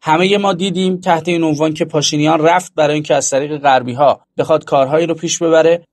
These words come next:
همه انتقاد کردن به این نوع رفتار، همه سرزنشش کردن، ولی ترجیح داد که این مسیر رو تا آخرش بره.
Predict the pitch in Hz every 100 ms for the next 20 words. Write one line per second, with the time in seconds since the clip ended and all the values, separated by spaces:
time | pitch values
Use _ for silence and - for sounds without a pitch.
0 | _ - 165 170 196 175 160 165 175 190
1 | 208 185 180 170 160 156 147 135 131 -
2 | 127 117 135 147 151 147 131 123 151 151
3 | 165 - 156 156 151 165 160 135 127 151
4 | 160 156 156 151 123 - 156 156 120 139
5 | 151 - 143 110